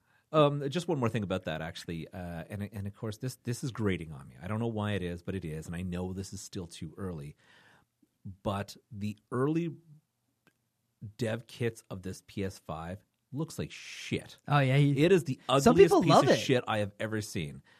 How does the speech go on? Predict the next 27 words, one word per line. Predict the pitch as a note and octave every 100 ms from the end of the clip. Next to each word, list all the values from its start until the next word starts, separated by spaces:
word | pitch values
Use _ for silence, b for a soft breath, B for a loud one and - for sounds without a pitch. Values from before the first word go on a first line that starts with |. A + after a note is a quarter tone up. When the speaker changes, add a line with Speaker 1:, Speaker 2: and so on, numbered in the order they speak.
| b _
Speaker 1:
Um, | G#2+ G#2 G2+ G2+ -
I, | A#2 D3+ D3+
I |
understand | C3 B2+ B2+ - G#2+ G#2
that | G2 G2
it | G#2+
has | G#2
got | - G2+ G2
glowing | G#2+ A2 G#2 F#2+
blue | G2 G#2
L | G#2 G2+
E |
Ds | F2+ F#2+ F#2 -
Speaker 2:
Looks | - -
like | D3+
a |
Speaker 1:
practically | A2 A#2
out | G#2
Speaker 2:
s-, |
Speaker 1:
of | F#2+
everywhere, | G2+ F#2+ G2 -
and | A#2+
I | A#2 D3
am, | D#3
Speaker 2:
spaceship. | B2+
Speaker 1:
like, | C3
the | G#2+ C3